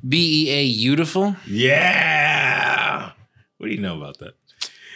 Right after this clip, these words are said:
Speaker 1: Bruce Almighty, baby.
Speaker 2: Okay. Was Evan Almighty better?
Speaker 1: No.
Speaker 2: Okay.
Speaker 1: Bruce Almighty was better.
Speaker 2: Seems a little racist.
Speaker 1: Ooh, uh,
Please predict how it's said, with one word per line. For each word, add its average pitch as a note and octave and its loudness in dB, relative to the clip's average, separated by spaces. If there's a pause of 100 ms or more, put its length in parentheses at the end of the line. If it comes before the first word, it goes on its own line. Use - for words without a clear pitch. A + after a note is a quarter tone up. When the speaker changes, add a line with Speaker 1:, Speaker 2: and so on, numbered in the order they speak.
(260)
Speaker 1:
Bruce D3 -4
Almighty, D3 -2
baby. G#2 -10 (160)
Speaker 2:
Okay. B2 -2 (180)
Was F#2+ -4
Evan C#3 -2
Almighty F3 -4
better? A#2+ -8 (680)
Speaker 1:
No. - -2
Speaker 2:
Okay. - -8 (880)
Speaker 1:
Bruce A#2 -4
Almighty G2+ -4
was D#2+ -10
better. C2+ -12 (460)
Speaker 2:
Seems - -10
a D#2+ -12
little D#2+ -12
racist. - -14 (280)
Speaker 1:
Ooh, D#3+ 0
uh, F#2+ -6